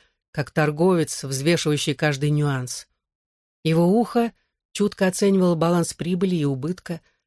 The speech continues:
позора и призрачного шанса на утешение. Дважды он перебивал её, задавая вопросы, и внимательно выслушивал ответы.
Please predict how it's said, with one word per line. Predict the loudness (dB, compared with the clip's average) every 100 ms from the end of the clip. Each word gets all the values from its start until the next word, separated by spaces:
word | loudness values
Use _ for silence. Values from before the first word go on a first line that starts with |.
| _ -4
позора | -2 2 2 4 2 -2 _ _
и | -6
призрачного | -2 2 2 2 0 0 2 2 -2 _ _
шанса | -4 -2 0 0
на | 0 0
утешение. | -2 -6 -4 -6 -6 -10 _ _ _ _ _ _ _ _ _
Дважды | 0 2 2 2
он | 2
перебивал | 2 2 2 2 2
её, | 2 0 -2 -8 _ -2
задавая | 0 2 2 2
вопросы, | 0 -2 -4 -2 -6 -10 _ _ _
и | 0
внимательно | 2 4 2 2 2
выслушивал | 0 0 -2 0 0
ответы. | 0 -2 -6 -6 -10